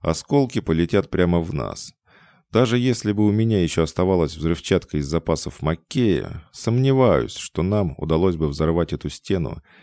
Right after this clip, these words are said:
и не превратиться при этом в котлеты для гамбургеров".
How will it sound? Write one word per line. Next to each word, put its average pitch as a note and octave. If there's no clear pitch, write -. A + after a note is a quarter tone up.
и G2
не A2
превратиться G2
при E2+
этом D#2+
в -
котлеты D2+
для D2
гамбургеров". A#1+